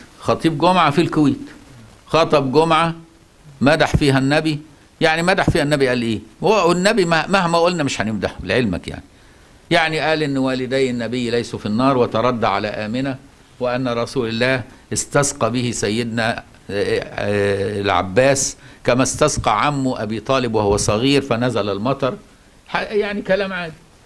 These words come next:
حولوه للتحقيق وأوقفوه، قالوا: "لأنك أنت كده جاوزت في مدح النبي، وإنك أنت عقيدتك تبقى فاسدة". لأن اللي ماسكين وزارة الأوقاف في الكويت وهابية جهلة.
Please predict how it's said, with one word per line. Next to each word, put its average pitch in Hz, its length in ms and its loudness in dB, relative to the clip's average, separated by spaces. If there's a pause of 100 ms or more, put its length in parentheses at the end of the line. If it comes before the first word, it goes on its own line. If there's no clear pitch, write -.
(420)
حولوه 160 400 2
للتحقيق 151 500 -2
وأوقفوه، 120 640 0
قالوا: 135 180 2
"لأنك 127 360 -4
أنت 131 180 -2
كده 120 280 0
جاوزت 113 540 0
في 104 200 -4
مدح - 280 -4
النبي، 104 520 -2 (460)
وإنك 110 580 0
أنت 110 160 -2
عقيدتك 92 520 -2
تبقى 82 260 -6
فاسدة". - 380 -6 (1500)
لأن 113 320 2
اللي 117 140 2
ماسكين 120 420 0
وزارة 117 360 0
الأوقاف 107 380 0
في - 100 -8
الكويت 120 380 -2
وهابية 110 640 4
جهلة. 98 440 0